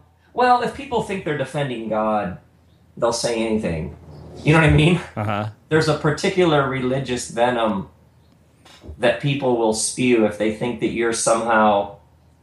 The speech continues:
Speaker 1: uh, you know, you're somehow threatening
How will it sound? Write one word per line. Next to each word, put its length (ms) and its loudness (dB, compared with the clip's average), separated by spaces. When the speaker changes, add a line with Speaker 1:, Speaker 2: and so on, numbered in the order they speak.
Speaker 1:
uh, 600 0
you 100 0
know, 140 2
you're 140 0
somehow 400 0
threatening 760 -2